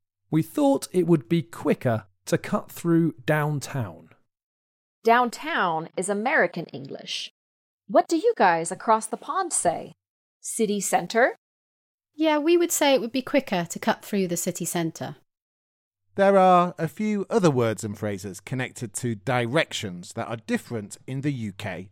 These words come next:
Speaker 4: and the U S. Have a listen to these examples. What differences can you hear?
Speaker 2: Two more blocks,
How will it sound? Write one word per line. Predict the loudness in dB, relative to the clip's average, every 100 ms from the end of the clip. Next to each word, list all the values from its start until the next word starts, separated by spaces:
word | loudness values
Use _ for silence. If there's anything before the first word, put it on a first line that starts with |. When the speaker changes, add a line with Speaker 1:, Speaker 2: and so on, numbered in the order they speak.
| -10
Speaker 4:
and | -8 -4
the | -4
U | -4 -2
S. | -2 -4 -12 -18 _ _ _ _
Have | 0 2
a |
listen | 2 2 0 -2
to | -4
these | 0 0 0 -2
examples. | -6 -8 -10 -10 -12 -12 -18 _ _ _ _ _
What | -2 -2 -2 -4
differences | -2 -2 -2 -4 -6 -12 -12 -16
can | -8 -6 -4
you | -6
hear? | -8 -10 -12 -16 _ _ _ _ _ _ _ _ _ _ _ _ _ _ -4
Speaker 2:
Two | 2 4
more | 6 6
blocks, | 6 4 2 -2 -6